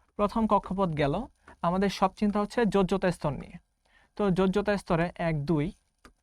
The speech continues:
তারপরে যাচ্ছে টু পি। তো টোটাল আটটা ইলেকট্রনের মধ্যে চারটা গেল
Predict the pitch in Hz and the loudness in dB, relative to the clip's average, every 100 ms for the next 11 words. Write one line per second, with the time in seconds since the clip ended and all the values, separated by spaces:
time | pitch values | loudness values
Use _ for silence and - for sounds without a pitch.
0 | _ _ _ _ 185 175 185 170 170 - | _ _ _ _ 2 4 2 0 0 -4
1 | 175 185 180 240 151 120 _ _ _ _ | 0 0 0 -4 -6 -8 _ _ _ _
2 | _ _ _ _ - _ _ - 185 220 | _ _ _ _ -20 _ _ -12 0 2
3 | 220 254 - 190 - 220 196 - 202 170 | 4 2 2 0 0 -2 -2 -2 0 0
4 | 143 - 240 - 185 - 170 139 127 | 0 -4 -2 2 2 4 2 2 -2